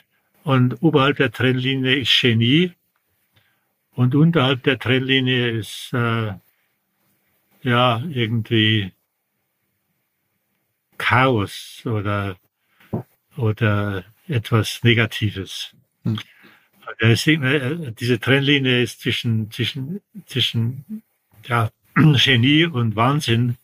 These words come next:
Speaker 1: ist die Trennlinie. Dazwischen, da, es gibt dazwischen keinen Puffer, keinen neutralen, in dem man sich bewegt. Er ist entweder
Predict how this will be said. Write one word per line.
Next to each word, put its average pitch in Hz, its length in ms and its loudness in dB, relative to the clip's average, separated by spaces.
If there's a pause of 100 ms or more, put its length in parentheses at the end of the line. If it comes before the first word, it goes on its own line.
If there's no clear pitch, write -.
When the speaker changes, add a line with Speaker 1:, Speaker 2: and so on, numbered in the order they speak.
(340)
Speaker 1:
ist 127 160 0
die 131 80 2
Trennlinie. 110 480 2
Dazwischen, 113 520 -2
da, 127 100 0
es 147 160 -8
gibt - 160 -8
dazwischen 131 300 -2
keinen 117 240 2
Puffer, - 340 -6 (540)
keinen 120 220 0
neutralen, 117 600 2
in 107 120 0
dem 107 140 -2
man 104 100 -2
sich 107 180 -4
bewegt. 117 360 0
Er 120 100 -4
ist 110 100 -6
entweder 113 560 0